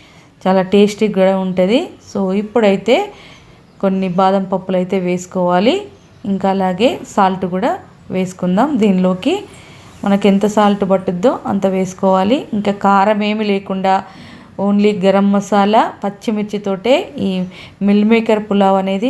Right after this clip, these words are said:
చాలా టేస్టీగా ఉంటుంది. ఇప్పుడు రైస్ వేసుకొని చక్కగా కలుపుకోవాలి. చూశారు కదా రైస్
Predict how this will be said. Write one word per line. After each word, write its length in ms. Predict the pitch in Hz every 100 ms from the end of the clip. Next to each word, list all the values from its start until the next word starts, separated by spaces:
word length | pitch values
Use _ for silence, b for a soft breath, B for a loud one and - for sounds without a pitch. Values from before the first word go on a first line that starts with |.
| 277 -
చాలా 260 | 196 196 220 214
టేస్టీగా 440 | 202 202 208 196 190
ఉంటుంది. 320 | 185 202 269 381 B B B -
ఇప్పుడు 260 | 185 202 190 190
రైస్ 280 | 190 202 208 202
వేసుకొని 480 | 190 - 196 196 311 -
చక్కగా 340 | - 202 208 208
కలుపుకోవాలి. 720 | 185 185 - 190 190 190 226 349 - B B B B -
చూశారు 360 | 233 226 247 202
కదా 140 | 180 220 240
రైస్ 240 | 208 214